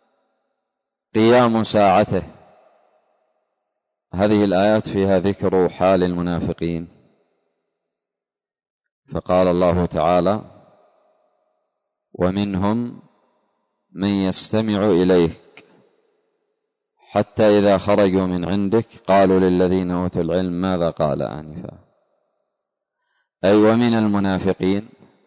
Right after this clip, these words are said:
من يحضر مجالسك فيسمع ما تقول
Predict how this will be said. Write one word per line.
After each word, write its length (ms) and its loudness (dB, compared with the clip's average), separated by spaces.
من 260 -2
يحضر 580 0
مجالسك 1040 -2
فيسمع 600 2
ما 180 -2
تقول 500 -2